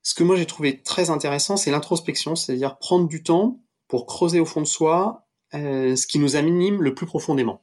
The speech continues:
Parce qu'après, c'est ce qui va, quand on est entrepreneur, il y a des jours quand même qui sont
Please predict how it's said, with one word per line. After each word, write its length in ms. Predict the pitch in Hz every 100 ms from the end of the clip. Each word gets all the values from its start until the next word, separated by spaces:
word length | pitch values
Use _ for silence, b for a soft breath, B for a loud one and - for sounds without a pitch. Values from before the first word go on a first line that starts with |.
| -
Parce 200 | 113 -
qu'après, 540 | - - - 175 190
c'est 200 | 190 -
ce 140 | 139 -
qui 260 | - 151
va, 420 | 139 151 147 135 - 131
quand 200 | 120 120
on 60 | 120
est 40 |
entrepreneur, 840 | 117 - 113 - 127 147 180 208
il 80 | 196
y 60 | 127
a 40 |
des 160 | 117 120
jours 280 | 135 175 -
quand 80 | 147
même 160 | 165
qui 100 | -
sont 260 | - 110